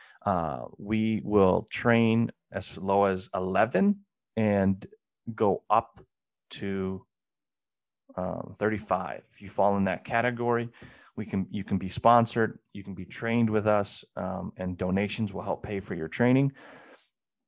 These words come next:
Uh, if you are, uh, able to donate, if you're able to give, if you're able to support in any way,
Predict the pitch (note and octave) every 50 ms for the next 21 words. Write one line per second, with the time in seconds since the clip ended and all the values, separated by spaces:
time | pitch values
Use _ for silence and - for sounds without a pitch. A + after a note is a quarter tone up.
0 | _ _ _ _ _ _ _ _ _ - - - _ - A2 G2+ F#2+ F#2 - G2+
1 | A2+ A2+ G#2+ G2+ G2 - - F#2+ F#2+ F#2+ F#2+ F#2 F#2 F#2 - - - F#2 F#2 F2
2 | F2 E2+ - A2 A#2 G#2+ A2 G2 F#2 G#2 G2 A#2 A2+ A2 A2 A2 G#2+ G#2 G2 F#2+
3 | F2+ - - D#2 D2 A2 G#2+ G#2 G#2 G2 G2+ F#2 - - A#2+ A2 G#2 G#2 G#2 G2
4 | G2 G2 F#2+ - G2 G2 G#2 G#2+ F#2+ G2 G2+ F#2+ - - F#2+ - - - - A2+
5 | A2+ G#2+ A2 G2+ - - G#2 G2+ - A2 A2+ A2+ A2 G#2+ G2+ G2+ G#2+ G#2+ G#2 G#2
6 | G2+ G2+ G2+